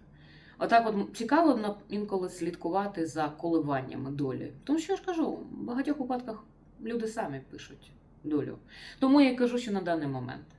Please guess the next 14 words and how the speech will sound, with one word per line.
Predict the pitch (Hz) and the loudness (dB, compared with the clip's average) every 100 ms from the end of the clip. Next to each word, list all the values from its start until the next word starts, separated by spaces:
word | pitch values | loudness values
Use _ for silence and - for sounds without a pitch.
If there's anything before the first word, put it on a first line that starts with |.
| - - - - | -20 -20 -20 -10
От | - 226 | -4 2
на | 247 | 4
даний | 269 349 | 4 4
момент | 269 208 180 165 | 4 4 0 -4
я | 220 | -6
бачу, | 240 196 190 | -4 -6 -6
що | 165 - | -10 -10
це | - 202 | -8 -6
повинно | - 175 170 | -4 -4 -6
повторюватися | 123 165 202 254 190 165 143 147 | -8 -6 2 2 2 -2 -6 -4
не | 143 | -4
один | 135 131 131 | -4 -6 -2
раз | 165 220 | -2 -2
з, | 165 143 147 147 143 | -6 -6 -4 -2 -2